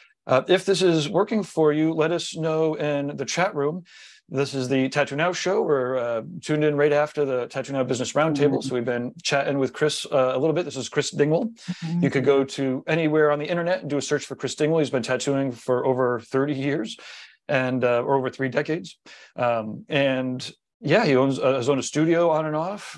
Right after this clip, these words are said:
Speaker 1: for, for years. So he's, uh, had a lot of great insights. And, uh, but we're here to talk about his paintings, about his tattoos. He'll be coming to the Paradise Tattoo Gathering. And, uh, if you have any questions, then, uh,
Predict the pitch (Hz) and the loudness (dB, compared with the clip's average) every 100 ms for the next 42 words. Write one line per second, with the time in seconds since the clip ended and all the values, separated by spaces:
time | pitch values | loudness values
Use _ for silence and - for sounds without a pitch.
0 | 143 143 143 143 135 135 151 175 190 127 | -6 0 2 2 -2 0 0 -2 -4 -2
1 | 123 131 123 120 123 127 123 127 135 - | 0 0 0 0 0 0 0 -4 -4 -4
2 | 147 - - 131 123 120 131 151 165 196 | -4 -4 -8 -6 0 0 2 2 4 4
3 | 190 185 175 175 147 151 139 139 107 139 | 2 -2 -2 -4 0 2 2 -2 -8 -4
4 | 143 180 156 123 120 113 127 - 165 185 | -2 -2 -4 -2 -4 -4 -6 0 0 0
5 | - - - - - _ 143 123 143 143 | -6 -10 -18 -20 -20 _ 0 2 0 0
6 | 139 123 123 117 131 131 120 - 120 156 | -2 -2 -4 0 0 0 -2 -4 -4 -2
7 | 143 135 139 160 160 135 123 120 117 - | 0 0 0 -4 -4 -2 0 0 0 -6
8 | 117 147 185 185 - 135 - 165 190 160 | 2 4 4 -2 -2 -4 -4 -8 -8 -4
9 | 131 131 123 120 120 | -2 -2 -2 -2 -2